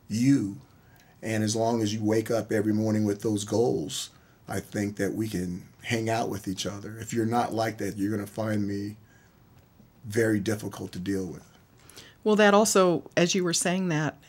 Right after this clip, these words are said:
Speaker 2: it, it sounds like that would work on the football field, but it would work, I don't know, in a classroom or, or on a job site as well, right?
Speaker 1: Absolutely. I, I think, I think that coaches are teachers, except for one.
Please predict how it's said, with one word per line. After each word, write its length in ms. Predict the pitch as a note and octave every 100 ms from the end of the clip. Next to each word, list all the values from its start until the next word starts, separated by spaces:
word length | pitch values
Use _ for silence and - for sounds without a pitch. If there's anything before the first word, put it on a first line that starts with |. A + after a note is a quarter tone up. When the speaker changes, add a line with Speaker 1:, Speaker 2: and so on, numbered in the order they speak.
| -
Speaker 2:
it, 160 | E3 -
it 180 | D#3+ -
sounds 380 | F3+ F3 E3+
like 480 | E3+ D#3+ D#3 - - -
that 180 | D3+ D#3
would 100 | D#3+
work 220 | E3 D#3
on 80 | D3+
the 80 |
football 360 | C#3+ A3+ F#3+ D#3
field, 300 | - D#3+ D#3+
but 100 | D#3+
it 120 | D#3
would 140 | E3 D#3+
work, 360 | E3 D#3+ - - - - _ -
I 40 |
don't 120 | D#3 D#3
know, 60 |
in 60 | D#3
a 40 |
classroom 640 | - E3 E3+ - D#3 D3 D3
or, 160 | C#3+ -
or 200 | D3+ D3 -
on 140 | D#3+ D3+
a 60 |
job 280 | D3+ C#3+ D3
site 340 | - C3 C3+ - - -
as 140 | D3 E3+
well, 320 | E3+ E3 C#3
right? 280 | C#3 E3+ - -
Speaker 1:
Absolutely. 680 | C#3 A2 - A2 - - A2+
I, 240 | B2+ B2+
I 40 | D#3
think, 300 | D#3+ D3+ - - - - - -
I 100 | D3+
think 220 | A3+ F#3
that 140 | G2
coaches 460 | - C3 C#3 D3+ C3+
are 120 | G2+
teachers, 600 | F#2+ A#2+ B2 D3 D3 - - - _ _ - - - - - - - - - -
except 480 | A2 - B2+ B2
for 260 | - A#2+ A2
one. 600 | G#2 A2 A2+ B2 B2+ B2+